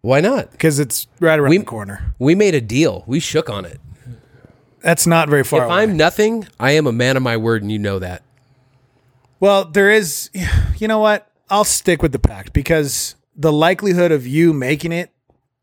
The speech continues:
Speaker 2: to sixty-five,
Speaker 1: You know I'm gonna outlive you.
Speaker 2: there is no way.
Speaker 1: Oh, yeah.
Speaker 2: How many times have you almost died?
Speaker 1: None.
Speaker 2: Really?
Speaker 1: No. I mean,
Speaker 2: How many times have you been to the hospital?
Speaker 1: car accidents and stuff.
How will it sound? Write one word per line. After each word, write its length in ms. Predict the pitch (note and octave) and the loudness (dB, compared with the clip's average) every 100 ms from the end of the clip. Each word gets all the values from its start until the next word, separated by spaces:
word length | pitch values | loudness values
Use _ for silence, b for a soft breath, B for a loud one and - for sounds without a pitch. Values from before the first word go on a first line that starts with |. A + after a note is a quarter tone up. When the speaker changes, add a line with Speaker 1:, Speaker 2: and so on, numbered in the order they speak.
| _ _ | _ _
Speaker 2:
to 140 | - C#3 | -4 -2
sixty-five, 960 | - D#3 - D#3 D3+ D3 E3+ E3+ - - _ _ _ _ A#2+ | 0 -2 -2 0 2 2 2 -2 -16 -20 _ _ _ _ -4
Speaker 1:
You 180 | D#3 | 0
know 140 | G#3+ D#3 | 2 2
I'm 60 | B2+ | 2
gonna 100 | A2 | 0
outlive 380 | G2+ G#2 G#2+ F#2+ | -2 -2 -4 -4
you. 300 | G2+ G2+ A2 _ _ | -6 -6 -8 _ _
Speaker 2:
there 140 | B3 | -2
is 160 | F#3+ C#3 | 0 -2
no 220 | D#3 D#3 | -4 -4
way. 400 | C#3+ C3 G#2+ F2 - | -4 -4 -8 -10 -2
Speaker 1:
Oh, 120 | C3+ | 0
yeah. 280 | F#2+ E2 D#2+ _ _ | 0 -4 -8 _ _
Speaker 2:
How 100 | D#4 | -10
many 160 | D#4 C#4+ | -4 -2
times 320 | C4 A#3+ A#3+ | 0 0 0
have 100 | A3+ | -2
you 140 | A3+ | 0
almost 320 | A3+ G#3 F3+ C#3+ | 0 0 -2 0
died? 500 | F3 F#3 D#3 A2 - _ | 2 2 0 -4 -16 _
Speaker 1:
None. 320 | D3+ C4+ C3 - _ _ _ _ - | 0 0 0 -6 _ _ _ _ -2
Speaker 2:
Really? 500 | F3 G3+ A3+ A#3 G#3 | 2 4 4 2 -2
Speaker 1:
No. 220 | B3+ C#4 - - | -6 -6 -8 -6
I 60 | |
mean, 60 | E3 | -2
Speaker 2:
How 60 | G#3+ | 0
many 120 | A3 | 0
times 180 | A3 G#3 | 0 0
have 40 | |
you 40 | |
been 80 | G3 | -2
to 40 | F#3 | -2
the 60 | |
hospital? 320 | D#3 D3+ - D#3+ | 0 -2 0 2
Speaker 1:
car 160 | A#3 | 4
accidents 540 | D#3+ A#2+ - B2+ A#2+ A2+ | 2 0 -4 -6 -8 -8
and 100 | A2 | -10
stuff. 480 | - A2+ F#3+ - | -8 -8 -8 -12